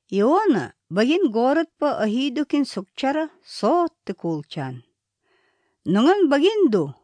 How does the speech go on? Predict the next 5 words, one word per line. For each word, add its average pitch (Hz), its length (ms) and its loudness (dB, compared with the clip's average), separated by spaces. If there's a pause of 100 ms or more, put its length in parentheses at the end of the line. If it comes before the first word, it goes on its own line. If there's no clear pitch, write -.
(120)
артурар 339 680 0
дюн 226 340 0
кирочан. 165 760 -4 (1120)
О, 302 480 2
багин, 240 580 0